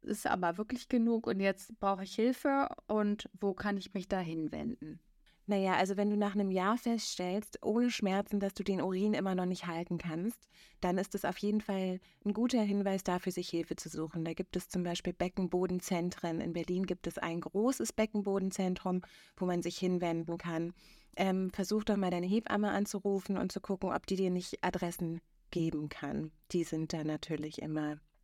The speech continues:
Speaker 2: gut vernetzt.
Speaker 1: Ja, und noch mal zurück zu unserem Lieblingstabuthema. Was kann man denn eigentlich tun, wenn das Liebesleben immer noch nicht das gleiche ist, wenn da kein, äh, Lustempfinden da ist, wenn's vielleicht sogar Schmerzen beim Sex gibt?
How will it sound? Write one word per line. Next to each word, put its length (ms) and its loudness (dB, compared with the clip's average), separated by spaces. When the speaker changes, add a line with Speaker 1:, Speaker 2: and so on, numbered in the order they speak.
Speaker 2:
gut 200 0
vernetzt. 500 -4
Speaker 1:
Ja, 240 0
und 180 0
noch 320 0
mal 220 -4
zurück 360 -6
zu 120 -4
unserem 300 -2
Lieblingstabuthema. 1800 -2
Was 140 2
kann 140 6
man 100 6
denn 160 2
eigentlich 400 0
tun, 360 2
wenn 120 0
das 160 -4
Liebesleben 760 2
immer 220 4
noch 140 2
nicht 200 -4
das 140 -4
gleiche 440 0
ist, 360 -2
wenn 140 2
da 100 -2
kein, 460 -2
äh, 240 0
Lustempfinden 800 0
da 280 2
ist, 360 -2
wenn's 200 -4
vielleicht 400 -2
sogar 240 -2
Schmerzen 880 2
beim 200 2
Sex 440 -4
gibt? 420 -4